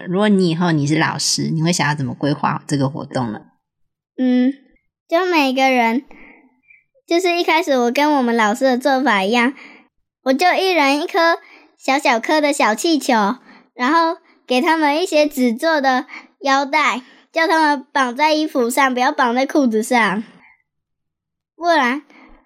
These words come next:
Speaker 2: 绑在裤子上的话没用，还是一样气球会掉出来。就是如果绑在衣服上的话，上厕所的时候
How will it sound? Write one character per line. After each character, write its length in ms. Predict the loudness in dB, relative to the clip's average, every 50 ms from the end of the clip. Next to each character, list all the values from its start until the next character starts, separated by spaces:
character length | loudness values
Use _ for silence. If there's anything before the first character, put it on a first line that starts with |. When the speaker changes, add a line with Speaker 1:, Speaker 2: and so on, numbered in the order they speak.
| _ _
Speaker 2:
绑 160 | -2 -2 0
在 100 | 0 0
裤 180 | -2 0 0 0
子 140 | 2 0 0
上 220 | 0 2 0 0 0
的 100 | 0 0
话 160 | 2 2 2
没 280 | 2 0 0 -2 0
用， 320 | 0 2 2 2 2 0 -2 -4 _
还 200 | _ -2 -2 -2
是 200 | 0 2 2 2
一 100 | 2 2
样 200 | 2 2 2 0
气 140 | 0 0 0
球 140 | 0 0 0
会 100 | 0 0
掉 240 | 0 0 0 0 0
出 220 | -2 -2 0 0
来。 260 | 2 0 0 0 -2 -6 -16 -20 -20 -20 -20 -20 _ _ _ _ _ _ _ _ _ _
就 140 | -2 0 2
是 300 | 2 2 2 2 0 -2 -6 _ _ _ -20 _ _ _ _ _ _
如 160 | _ -4 -2 0
果 160 | 0 0 0
绑 260 | 0 -2 -2 -2 0
在 200 | 0 0 2 2
衣 100 | 0 -2
服 180 | -4 -4 -6 -4
上 240 | 0 0 0 0
的 140 | 0 0 0
话， 300 | 0 2 2 2 0 -4 -8 -18 -20 _ _ _ _ -20 _ _ _ _ _ _ _ _ _ _ _ _ _ _
上 160 | -2 -2 0
厕 200 | 0 0 0 0
所 120 | 0 0
的 140 | 0 0 0
时 80 | 0 0
候 180 | 2 2 0